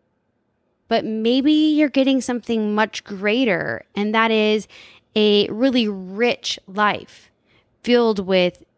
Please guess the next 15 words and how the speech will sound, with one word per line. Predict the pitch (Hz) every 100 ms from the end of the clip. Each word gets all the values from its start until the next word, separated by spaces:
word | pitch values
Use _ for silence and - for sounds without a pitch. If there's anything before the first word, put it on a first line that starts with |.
| _ _ _ -
amazing | 214 214 214 226 214 214
experiences | 185 - 208 214 214 196 - 185 175 170 175 - - - - -
and | 190
opportunities | 185 185 - 240 214 196 185 175
and | - 185 196 202
knowledge | 220 233 208 185 -
and | 185 185
wisdom | 214 254 208 180 160 95 - _ _ _ _ _ _ _ _ _ _ _ -
that | 196
you | 214
can | 202 202
take | 220 220 214
with | 240 208
you | 185 185 -
forever. | - 202 202 220 101 104 -